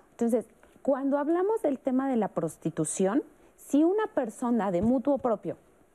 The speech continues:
sin, sin, sin dejar de decir que muchas veces esta decisión está,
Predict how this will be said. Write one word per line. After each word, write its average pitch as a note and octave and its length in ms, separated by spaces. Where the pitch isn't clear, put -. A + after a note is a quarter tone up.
sin, A#3 420
sin, - 260
sin B3+ 220
dejar C4 260
de D4+ 140
decir B3+ 320
que A#3+ 100
muchas B3+ 320
veces A#3+ 340
esta A#3 280
decisión G#3+ 600
está, A3 720